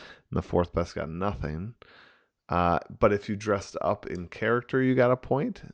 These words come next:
and there's about five or six people to a group. So theoretically, like, if you all dressed up, that's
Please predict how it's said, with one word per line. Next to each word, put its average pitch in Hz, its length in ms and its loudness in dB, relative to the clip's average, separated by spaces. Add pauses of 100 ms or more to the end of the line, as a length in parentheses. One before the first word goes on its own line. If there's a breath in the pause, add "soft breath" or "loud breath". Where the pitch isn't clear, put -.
(240)
and 90 420 -2
there's 85 140 -6
about 87 240 -4
five 92 280 -2
or 87 80 -4
six - 220 -10
people - 320 -6
to 90 140 -4
a 87 40 -2
group. 117 460 2 (600 loud breath)
So - 160 -10
theoretically, 104 640 4
like, 85 160 -4
if 95 80 -8
you 90 100 2
all 101 180 6
dressed 90 360 -2
up, 107 220 2
that's - 340 -8